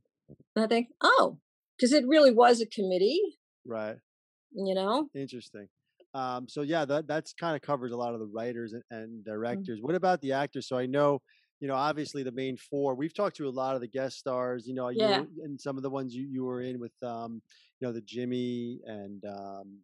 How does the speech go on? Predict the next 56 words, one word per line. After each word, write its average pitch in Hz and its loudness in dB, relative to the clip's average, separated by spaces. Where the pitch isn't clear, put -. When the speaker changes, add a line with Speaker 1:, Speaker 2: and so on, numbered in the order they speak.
Speaker 2:
you 101 -2
know, 110 2
Speaker 1:
Yeah. - -20
Speaker 2:
Park 113 -6
and 110 -16
Space, 113 -12
one 110 -8
of 104 -12
our 107 -8
favorites. 110 -14
Uh, 98 -12
you 135 -12
have 120 -14
a 120 -16
great 117 -14
line 110 -14
in 107 -18
The 101 -20
Face 113 -16
Painter. 113 -16
You're 110 -16
the 107 -16
one 107 -16
who, 113 -18
you 127 -18
know, 110 -14
you 110 -14
bring 110 -16
the 107 -16
matzo 104 -14
ball 104 -10
soup 113 -16
to, 113 -20
to 117 -16
George 107 -12
after 208 4
Speaker 1:
<laughs> - 10
Speaker 2:
he, 415 6
uh, 330 0
says, 123 -8
"I 120 -6
love 123 -4
you." 131 -6
But, 160 0
like, 165 2
what, 208 -2
what, 202 0
what 202 2
was 202 4
some, 208 2
I 208 0
mean, 180 2
you're, 240 0
so - -4
when 196 0
you're 247 -2